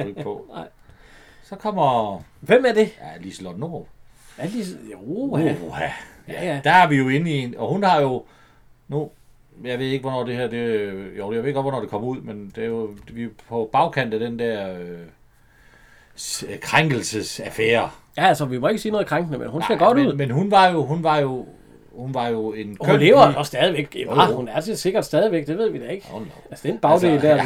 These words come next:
Speaker 2: vi lige fik stået op,
Speaker 1: Hun
Speaker 2: okay.
Speaker 1: var jo... Hun var jo som
Speaker 2: Hun er niogtres år i dag.
Speaker 1: Hun har selvfølgelig også været med i de der lidt sjove film.
Speaker 2: Ja, Tinkan-film,
Speaker 1: Med, med
Speaker 2: ja.
Speaker 1: barnumse og, og,
Speaker 2: Ja.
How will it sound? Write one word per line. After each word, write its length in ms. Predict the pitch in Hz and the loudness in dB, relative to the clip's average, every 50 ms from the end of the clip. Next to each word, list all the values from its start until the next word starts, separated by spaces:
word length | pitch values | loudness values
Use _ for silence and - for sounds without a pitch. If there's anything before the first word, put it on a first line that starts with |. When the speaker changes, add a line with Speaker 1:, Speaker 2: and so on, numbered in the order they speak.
| 123 | 0
Speaker 2:
vi 60 | 131 135 | 2 2
lige 160 | 156 156 143 170 147 | 2 4 6 4 4
fik 80 | 135 123 | 2 2
stået 240 | - - 135 127 123 120 | -4 -6 -6 -4 -4 -4
op, 160 | 139 131 - | -4 -2 4
Speaker 1:
Hun 80 | 151 147 | 4 4
Speaker 2:
okay. 100 | 151 143 | 6 8
Speaker 1:
var 180 | 156 170 190 | 8 10 10
jo... 180 | 214 202 185 147 | 8 8 6 2
Hun 200 | 131 143 139 131 | 2 2 2 4
var 180 | 139 151 165 | 4 6 6
jo 180 | 170 170 160 131 | 6 4 2 0
som 140 | - 131 123 | 0 -2 -4
Speaker 2:
Hun 100 | 123 139 | -2 2
er 220 | 190 233 240 220 | 4 6 6 8
niogtres 420 | 220 240 269 226 - 165 180 170 - | 8 8 6 6 6 4 4 4 4
år 120 | 165 151 | 4 2
i 40 | 127 | 2
dag. 220 | 117 107 - - - - | 0 -6 -14 -16 -16 -10
Speaker 1:
Hun 120 | - 123 123 | -8 -4 -2
har 140 | 117 117 | -2 -2
selvfølgelig 320 | 113 110 113 123 123 117 113 | -4 -4 -6 -6 -2 -2 -2
også 100 | 110 98 | -2 -2
været 160 | 107 104 92 | -4 -6 -6
med 160 | 101 101 98 98 | -8 -10 -8 -8
i 400 | 92 87 87 85 80 76 76 _ - | -10 -10 -12 -14 -16 -20 -20 _ -20
de 60 | 82 | -18
der 160 | 76 78 80 73 73 | -16 -14 -16 -16 -16
lidt 120 | 76 78 - | -18 -18 -16
sjove 220 | - 82 78 80 | -16 -14 -14 -14
film. 280 | 78 - 87 76 73 73 - _ - | -16 -16 -18 -18 -18 -20 -20 _ -6
Speaker 2:
Ja, 120 | - 147 135 | -4 -4 -2
Tinkan-film, 520 | - 156 143 135 143 131 123 - 123 117 | 0 0 0 2 0 -2 -4 -4 -8 -8
Speaker 1:
Med, 60 | 110 110 | -8 -6
med 40 | - | -6
Speaker 2:
ja. 60 | 85 82 | -8 -8
Speaker 1:
barnumse 280 | 78 78 80 82 - 80 | -8 -14 -18 -18 -18 -18
og, 220 | 73 71 73 73 73 - - - | -18 -18 -20 -20 -20 -20 -20 -18
og, 60 | - | -14
Speaker 2:
Ja. 100 | 180 - | -14 -14